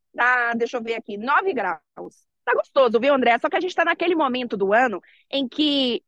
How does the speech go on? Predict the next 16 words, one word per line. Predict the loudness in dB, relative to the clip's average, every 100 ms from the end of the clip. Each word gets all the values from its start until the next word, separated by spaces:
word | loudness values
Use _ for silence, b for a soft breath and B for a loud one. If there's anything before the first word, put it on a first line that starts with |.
| -6
hum, | -4 0
durante | 0 0 0 0 4
o | 4
dia | 4 2 2 0
faz | 0 0 2
muito | 2 2 0 -4
frio | -2 0
e | 0
muito | -2 0
calor, | 2 4 2
porque | -2
a |
gente | -4 -2
tá | -2
justamente | -2 -2 -4 -4 -6 -4
entre | -4 -2 -2